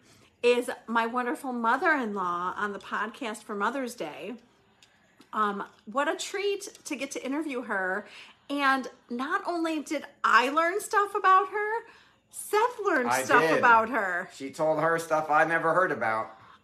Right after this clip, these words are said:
Speaker 1: She started talking, like, one of my first questions, and I was like,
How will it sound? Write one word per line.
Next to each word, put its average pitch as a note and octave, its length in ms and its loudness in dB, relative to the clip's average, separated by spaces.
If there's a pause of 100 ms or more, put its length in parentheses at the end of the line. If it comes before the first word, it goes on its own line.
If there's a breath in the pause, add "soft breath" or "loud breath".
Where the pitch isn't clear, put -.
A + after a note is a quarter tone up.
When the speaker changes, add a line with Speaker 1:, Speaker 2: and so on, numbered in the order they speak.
(360)
Speaker 1:
She - 240 -2
started D#5 380 4
talking, G4 720 6
like, D4+ 220 -2
one G#4+ 120 2
of A#4+ 80 0
my G4+ 160 0 (120)
first G#4 340 -2
questions, F#4 560 0
and C4+ 80 0
I C4+ 120 4
was C#4 160 -4
like, B3+ 260 -14